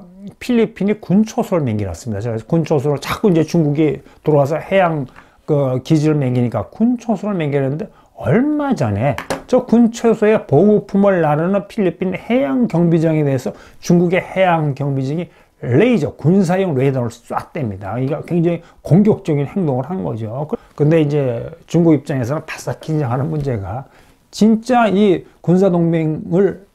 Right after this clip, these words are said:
액션으로 들어가는 겁니다. 지난 삼월에 필리핀에 있는 기지에서 약 삼천 여 명의 미군과 필리핀군이 지상훈련을 했고요. 그다음에 이제 사월 십일일부터 이십팔일까지는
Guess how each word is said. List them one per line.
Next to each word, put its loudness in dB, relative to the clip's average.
액션으로 0
들어가는 0
겁니다. -6
지난 2
삼월에 -4
필리핀에 0
있는 2
기지에서 0
약 2
삼천 2
여 4
명의 0
미군과 2
필리핀군이 -2
지상훈련을 2
했고요. -6
그다음에 2
이제 2
사월 2
십일일부터 -4
이십팔일까지는 -6